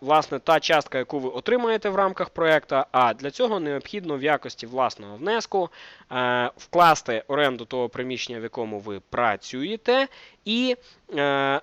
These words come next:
надати резюме одного спеціаліста, потенційного кейс-менеджера, який буде працювати у даному проєкті.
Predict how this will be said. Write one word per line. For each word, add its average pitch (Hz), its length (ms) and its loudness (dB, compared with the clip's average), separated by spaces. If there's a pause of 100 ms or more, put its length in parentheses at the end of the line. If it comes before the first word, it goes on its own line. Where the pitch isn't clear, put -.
надати 170 560 4
резюме 151 580 -2
одного 135 420 -2
спеціаліста, 143 680 -6
потенційного 135 760 -8
кейс-менеджера, 175 1160 -2 (240)
який 185 520 -10 (160)
буде 156 380 -2
працювати 135 920 -2 (140)
у 135 300 -4 (380)
даному 117 680 0 (440)
проєкті. 127 680 2